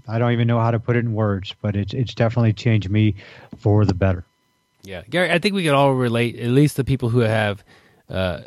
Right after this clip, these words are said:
Speaker 2: you know, saw that early Royce Gracie and started jiu-jitsu soon after that. It was
Speaker 1: Yeah.
Speaker 2: like, "Th-, this guy has an amazing skill of fighting. He doesn't look, uh, you know, much different than me physically. Like, he's just a normal person.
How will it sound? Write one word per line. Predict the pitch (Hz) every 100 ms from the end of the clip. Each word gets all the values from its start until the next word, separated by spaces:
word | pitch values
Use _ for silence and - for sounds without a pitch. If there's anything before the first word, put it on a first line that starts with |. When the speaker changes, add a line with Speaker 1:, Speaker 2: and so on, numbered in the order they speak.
| -
Speaker 2:
you | 127
know, | 107
saw | 95 120 113 110 - -
that | 107
early | 110 110
Royce | 95 110 101
Gracie | 113 101 104 104 92
and | 92
started | - 104 92
jiu-jitsu | 90 95 - 92
soon | 107 98
after | 92 92
that. | 92 90 85 - - - -
It | 113
was | 113
Speaker 1:
Yeah. | 104
Speaker 2:
like, | 107 98 - _ _ _ -
"Th-, | 117 - -
this | 143 170 147
guy | - 101 87 90 95 117 - _ _ _
has | 104 120 117
an | 123
amazing | 113 107 107 110
skill | 101 - 107
of | 107
fighting. | 107 104 123
He | 113 104
doesn't | 110 107
look, | 110 104 - - _ _ _ _ -
uh, | 104
you | 113
know, | 110
much | 104 113 -
different | 117 101
than | 101 98
me | 104 104 123
physically. | 117 110 104 107 - 101
Like, | 107 98
he's | 101 101
just | 104 110
a |
normal | 107 95
person. | - 107 - 101